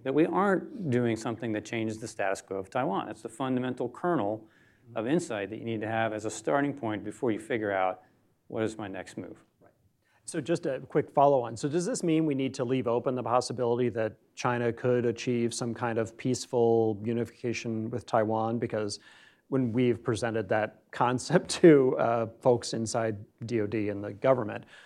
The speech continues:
Speaker 2: there's a lot of resistance to that. There's, you know, the,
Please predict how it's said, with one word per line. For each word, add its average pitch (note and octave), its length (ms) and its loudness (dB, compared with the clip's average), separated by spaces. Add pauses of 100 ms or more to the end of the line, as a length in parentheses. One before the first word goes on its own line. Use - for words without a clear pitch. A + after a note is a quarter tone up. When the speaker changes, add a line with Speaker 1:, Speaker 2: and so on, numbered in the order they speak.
(240)
Speaker 2:
there's D#3+ 220 10
a D3 60 6
lot B2 160 8
of G#2+ 60 0
resistance A2 520 -8
to - 60 -14
that. - 180 -12
There's, A2+ 220 -8 (120)
you A#2+ 120 -6
know, - 80 -14
the, A2 120 -10